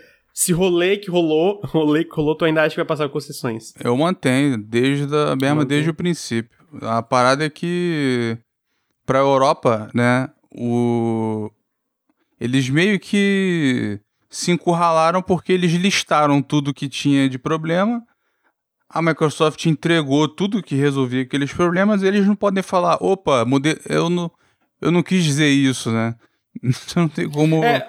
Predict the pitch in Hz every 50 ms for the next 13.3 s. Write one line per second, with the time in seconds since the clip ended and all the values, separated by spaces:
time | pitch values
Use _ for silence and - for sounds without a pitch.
0 | - - - _ - 190 202 208 190 202 202 208 214 196 208 208 208 - 208 208
1 | 208 202 185 190 190 180 185 - - 175 180 175 - - - 170 160 160 156 143
2 | 143 147 143 143 143 143 147 147 - - 160 151 156 156 - 180 170 156 143 135
3 | 143 139 156 151 143 139 120 131 131 131 131 131 131 131 139 151 151 - - -
4 | 160 147 - 175 156 147 160 156 - - 160 160 175 180 175 165 170 170 - -
5 | 175 160 151 156 156 156 160 151 147 151 143 147 147 147 156 151 - _ _ _
6 | _ _ _ 160 156 160 170 165 160 147 131 127 123 120 120 113 110 107 - -
7 | 120 127 123 127 127 131 135 139 131 135 135 139 139 131 135 131 131 135 131 139
8 | 135 131 131 131 123 123 120 120 120 113 110 - 123 120 120 120 117 117 - 123
9 | 120 - - 123 123 - - - 123 127 135 139 135 139 - - - _ _ _
10 | - - - 143 139 131 117 123 120 113 - - 131 120 - 135 131 131 - 147
11 | 127 123 - 151 147 127 127 127 131 131 127 127 131 131 - 127 113 110 113 110
12 | - _ - - _ - 139 143 143 147 - - 175 156 156 151 151 156 160 -
13 | - 175 160 143 -